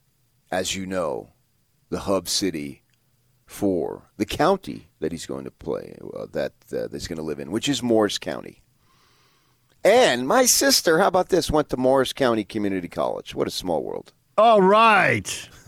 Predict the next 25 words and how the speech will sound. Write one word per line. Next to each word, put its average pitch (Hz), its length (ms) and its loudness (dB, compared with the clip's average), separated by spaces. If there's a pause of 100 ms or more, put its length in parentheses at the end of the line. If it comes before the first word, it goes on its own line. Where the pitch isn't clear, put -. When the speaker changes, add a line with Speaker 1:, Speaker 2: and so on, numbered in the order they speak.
(280)
Speaker 2:
<laughs> - 500 -8
Ties 156 320 4
back 156 240 4
to 160 100 2
the 151 80 6
Kinahans. 107 600 2
That's 110 220 2
the 117 100 2
important 92 420 -2
thing. 85 220 -8 (600)
I 165 120 4
assume 208 480 6
that 156 160 6
gives 151 160 6
them 143 120 6
a 127 40 6
short 156 300 4
commute 139 300 4
to 113 60 -6
the 107 80 0
practice 101 420 0
facility. 82 600 -8 (2000)
Speaker 1:
You 104 120 0
assume 113 300 0
correct. - 480 -6